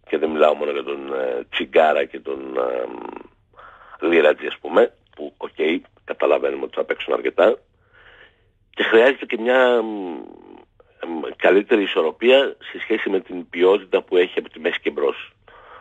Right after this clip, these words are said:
Έχει ένα έλλειμμα ποιότητας μέσω επιθετικά σε σχέση με τον γκολ. Ε, φάνηκε πολύ περισσότερο στο δεύτερο μισό όταν έχασε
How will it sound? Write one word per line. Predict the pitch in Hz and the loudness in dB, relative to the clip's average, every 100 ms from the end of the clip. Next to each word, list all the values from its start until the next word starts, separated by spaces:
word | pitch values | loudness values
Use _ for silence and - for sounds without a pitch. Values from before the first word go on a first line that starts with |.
| - _ _ _ - | -20 _ _ _ -4
Έχει | 95 98 | -2 2
ένα | 90 | 4
έλλειμμα | 92 85 76 73 | 4 2 -6 -12
ποιότητας | 78 78 - 71 - - - - - - | -8 -8 -6 -8 -8 -16 -18 -20 -20 -10
μέσω | 82 80 - | -4 -4 -2
επιθετικά | 76 - 73 76 78 76 71 65 _ - - - | -4 -4 -12 2 4 4 0 -8 _ -20 -20 -14
σε | - | -6
σχέση | - - - | -2 0 0
με | 78 | -4
τον | 73 | -6
γκολ. | 71 87 110 - _ _ _ _ _ _ _ _ _ _ | 2 2 2 -8 _ _ _ _ _ _ _ _ _ _
Ε, | - 65 64 62 - - - _ _ _ _ _ _ _ _ _ _ _ _ _ - - | -8 -4 -2 -4 -6 -12 -20 _ _ _ _ _ _ _ _ _ _ _ _ _ -8 2
φάνηκε | 107 104 95 | 4 4 0
πολύ | 95 95 | -2 0
περισσότερο | 90 - 92 92 | -2 0 0 0
στο | 85 87 | 0 2
δεύτερο | 90 - 90 | 2 2 0
μισό | 82 - 92 | -2 2 4
όταν | 90 90 85 | 4 2 0
έχασε | 92 - 87 - 80 73 69 58 | -2 -2 -4 -4 -4 -2 -2 -6